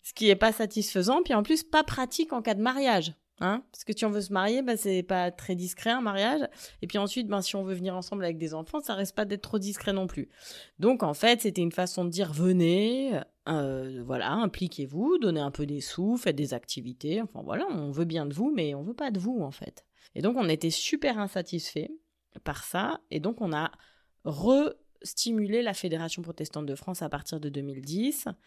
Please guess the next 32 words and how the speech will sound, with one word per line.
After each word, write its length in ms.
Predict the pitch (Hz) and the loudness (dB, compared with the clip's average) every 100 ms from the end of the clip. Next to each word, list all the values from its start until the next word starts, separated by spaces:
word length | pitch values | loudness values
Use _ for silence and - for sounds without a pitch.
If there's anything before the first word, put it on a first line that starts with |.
| _ | _
Bon, 200 | 160 156 | -2 0
les 240 | 156 170 180 | 2 2 2
églises 280 | 170 185 | 0 0
réfractaires, 560 | 160 165 - 147 - 135 | 0 -4 -4 -6 -4 -6
elles 80 | 135 | -6
sont 140 | - | -6
restées 240 | 143 - 139 | -8 -8 -8
réfractaires, 680 | 135 - 131 - 214 262 | -8 -10 -10 0 2 4
et 60 | 233 | 0
puis 160 | - 160 | -2 -4
les 200 | 147 143 | -2 -2
églises 280 | 151 170 | -2 -2
luthériennes 460 | 160 147 160 165 156 | -4 -4 -4 -2 -2
et 40 | |
réformées 420 | 151 147 151 165 185 | -4 -8 -6 -4 -2
ont 120 | 165 | -2
dit, « 120 | 143 | -2
Ok, 200 | 131 - 190 | -4 -2 -2
bon, 300 | 160 147 190 | 0 -2 -2
ça 180 | 185 123 | -2 -4
va, 100 | 139 | -2
on 140 | 170 160 | -2 -2
comprend, 420 | - - 202 208 | -8 -6 -4 -2
il 100 | 196 | -2
faut 140 | 156 | -4
reprendre 420 | 143 143 - 165 | -4 -4 -4 -4
un 120 | 156 147 | -6 -6
peu, 140 | 156 | -2
euh, 360 | 160 147 131 127 | 0 2 0 -2
les, 240 | 131 117 | -4 -4
les 140 | 139 | -6
discussions. » 640 | 143 156 - 139 - 226 | -6 -6 -6 -4 0 0